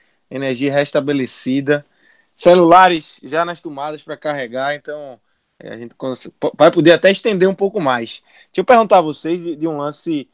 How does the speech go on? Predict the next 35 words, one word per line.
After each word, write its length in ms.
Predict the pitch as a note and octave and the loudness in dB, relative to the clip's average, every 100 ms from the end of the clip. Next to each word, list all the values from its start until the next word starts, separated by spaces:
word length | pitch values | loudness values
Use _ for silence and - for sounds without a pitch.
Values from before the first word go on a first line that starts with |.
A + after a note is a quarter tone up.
| _ _ | _ _
é, 240 | B2 B2 A#2 | -6 -4 -4
no 120 | C#3+ | -8
final 260 | E3 D#3 | 0 2
do 100 | E3+ | 2
jogo 300 | C3 B2+ C#3 | 0 -4 -4
ali, 300 | C3+ A#2+ E3 - _ _ - | -4 -4 -6 -10 _ _ -12
é, 260 | A2 G#2+ | -10 -8
muita 300 | G#2+ B2+ D3 | -4 -2 0
repercussão 500 | D3 C#3+ C#3 - C3+ | 0 2 0 -2 -4
no 120 | C3 | -4
Twitter, 500 | B2+ A#2 B2 - D#3+ D#3+ _ _ _ | -2 0 0 0 -4 -6 _ _ _
é, 220 | - A#2 A#2 | -2 0 0
sobre 260 | - D3+ | 2 2
um 60 | F#3 | 2
pênalti, 500 | - E3 F3 F3+ E3+ | 4 6 6 4 0
um 60 | |
possível 340 | D#3+ D3+ E3+ E3+ | -6 -2 2 2
pênalti 360 | - D#3 D3+ | 4 2 2
em 40 | D#3 | 0
Lucas 260 | D#3 E3+ | 0 0
Venuto. 580 | D3+ E3 C#3 C3 - D3+ _ _ _ _ _ | 2 2 2 -2 -6 -12 _ _ _ _ _
É, 280 | G#2 G2+ G2 | -12 -8 -8
a 80 | G2+ | -6
transmissão, 460 | B2 C3 B2 C#3+ | -2 0 0 0
inclusive, 560 | C3+ C3+ A#2+ C3 C#3 C3 | 0 0 2 4 4 4
passou 380 | - C3+ - C3+ | 4 2 2 2
bem 160 | D#3+ | 4
p-, 280 | F#3+ - F#3 - | 2 -2 -10 -6
por 120 | F3 | -2
cima, 340 | D#3+ - E3 E3+ | -2 2 4 6
assim, 240 | - E3 | 4 4
não 100 | F3 | 4
teve 240 | D#3+ E3 D3 | 6 6 6
var, 300 | B2+ F3+ E3+ | 8 6 6
né? 160 | D3+ | 0